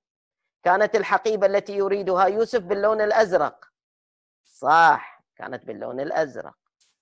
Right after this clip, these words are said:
السؤال الثالث، كان الأب سعيدا لأن يوسف يلح عليه لشراء الحقيبة الجديدة،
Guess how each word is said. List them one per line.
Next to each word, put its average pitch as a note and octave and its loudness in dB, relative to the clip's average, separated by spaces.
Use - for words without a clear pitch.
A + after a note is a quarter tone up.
السؤال C#3 -2
الثالث، E3 0
كان G#3 4
الأب F#3 0
سعيدا G#3 0
لأن E3+ 0
يوسف A3+ -4
يلح C4+ 0
عليه B3 6
لشراء A3 2
الحقيبة A#3 0
الجديدة، E3 -4